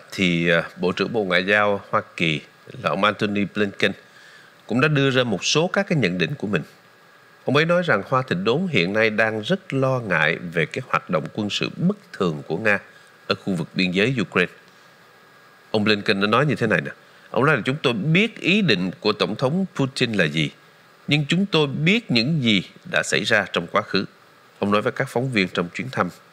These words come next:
Ông nói là "Chúng tôi biết rõ sách vở về việc cố gắng viện dẫn một số các hành động khiêu khích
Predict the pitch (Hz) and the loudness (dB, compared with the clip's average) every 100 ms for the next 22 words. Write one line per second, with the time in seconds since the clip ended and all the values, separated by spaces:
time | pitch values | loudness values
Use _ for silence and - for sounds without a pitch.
0 | - - - - 107 117 147 110 127 147 | -20 -20 -20 -4 0 2 2 0 -2 0
1 | 117 139 175 - 90 78 123 - 190 - | 0 2 -2 0 0 2 0 -2 -2 0
2 | 87 69 147 101 78 78 - 135 170 165 | 2 2 2 0 0 -4 -2 -2 0 0
3 | 156 196 127 98 92 107 95 90 170 123 | -2 -2 0 2 0 0 0 0 0 0
4 | 87 - 160 190 185 - 190 78 - - | 0 0 0 0 -2 0 0 0 -4 -8
5 | - - 160 147 - 214 214 | -8 -2 0 0 -2 -4 -4